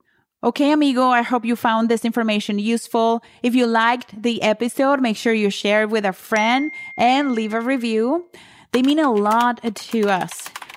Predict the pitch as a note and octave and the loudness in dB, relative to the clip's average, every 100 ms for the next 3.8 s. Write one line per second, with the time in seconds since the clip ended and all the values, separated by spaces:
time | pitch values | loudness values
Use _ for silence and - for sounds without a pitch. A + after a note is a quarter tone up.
0 | - A#3+ B3+ C4 C#4+ A3+ A#3+ A#3 A#3+ G#3+ | -2 2 2 2 2 2 2 2 0 0
1 | G3+ A3 A3+ A#3+ A3+ G3 E3+ F#3 - A#3 | 2 0 0 0 0 0 0 -2 -2 0
2 | A3+ B3+ G#3 G3+ C4 C4 C#4 C4 - - | 0 0 -2 0 0 0 0 -2 -4 -4
3 | A3+ G#3 G#3+ G3+ F#3 F3+ - | -2 -2 -2 -2 -2 -4 -6